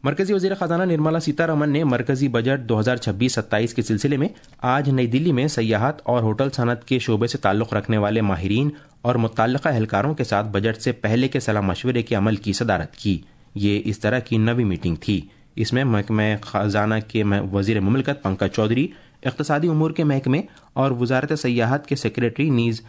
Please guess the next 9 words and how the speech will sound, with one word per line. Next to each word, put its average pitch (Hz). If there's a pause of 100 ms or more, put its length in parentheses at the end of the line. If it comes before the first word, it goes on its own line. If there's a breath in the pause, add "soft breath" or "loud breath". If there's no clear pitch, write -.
(160 loud breath)
सरकार 139
के 151
आला 123
इख्तिसादी 120
मुशीर 110
ने 101
भी 101
शिरकत -
की। 98